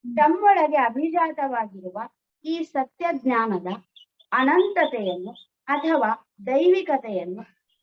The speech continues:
ಪ್ರಕಟಗೊಳಿಸಲೆಂದು ನಾವು ಕುಳಿತು ಓದುವೆವು, ಉದ್ಯೋಗವನ್ನು ಅರಸಿಕೊಂಡು ಚಲಿಸುವೆವು, ಮದುವೆ ಮಕ್ಕಳು ಎನ್ನುತ್ತಾ ಸಂಭ್ರಮಿಸುವೆವು. ಹೀಗೆ ಪರಿಪಾಕಗೊಂಡು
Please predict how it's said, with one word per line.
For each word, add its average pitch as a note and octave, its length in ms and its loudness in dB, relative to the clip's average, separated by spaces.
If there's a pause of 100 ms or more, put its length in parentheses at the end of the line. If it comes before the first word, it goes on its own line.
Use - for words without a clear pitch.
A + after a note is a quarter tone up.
(120)
ಪ್ರಕಟಗೊಳಿಸಲೆಂದು C#4 1200 2 (360)
ನಾವು D4 320 4 (300)
ಕುಳಿತು E4+ 420 -2 (280)
ಓದುವೆವು, A3+ 500 0 (760)
ಉದ್ಯೋಗವನ್ನು D#4+ 880 4 (220)
ಅರಸಿಕೊಂಡು A#3 680 -6 (260)
ಚಲಿಸುವೆವು, C4+ 680 0 (680)
ಮದುವೆ E4+ 520 4 (320)
ಮಕ್ಕಳು D4+ 520 0
ಎನ್ನುತ್ತಾ A#3 440 -6 (260)
ಸಂಭ್ರಮಿಸುವೆವು. A3 960 2 (1120)
ಹೀಗೆ F4+ 240 4
ಪರಿಪಾಕಗೊಂಡು E4 1040 2